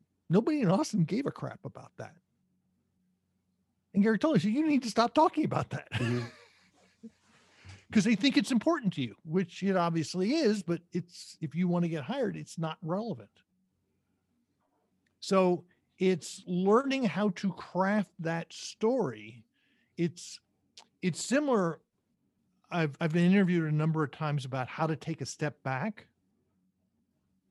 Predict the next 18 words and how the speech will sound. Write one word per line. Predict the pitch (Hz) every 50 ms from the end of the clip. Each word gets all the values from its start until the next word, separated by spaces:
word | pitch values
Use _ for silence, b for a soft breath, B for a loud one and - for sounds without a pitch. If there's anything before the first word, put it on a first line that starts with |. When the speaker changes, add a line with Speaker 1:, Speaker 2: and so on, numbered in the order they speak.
| _ _ _ _ _ _ _ _ _ -
Speaker 1:
You | 151
know, | 135
sometimes, | - - 196 208 214 - - 190 190 185 175 175 175 170 151 127 - - - _ _ _ _ _ _
sometimes | - - 320 302 277 220 214 185
you | - 196
got, | 170 160 165 156 - _
you | 160 180 160 131 131 131
simply | - - 208 185 175 165 147
have | 127 139 143 123 -
to | - 131
say, | - - 139 131 131
"I'm | 151 147
gonna | 156 147
take | 127 - 156 127 135
a |
lower | 131 123 123 123 120 117
level | 113 110 120 117 120 110 -
job." | - 113 101 -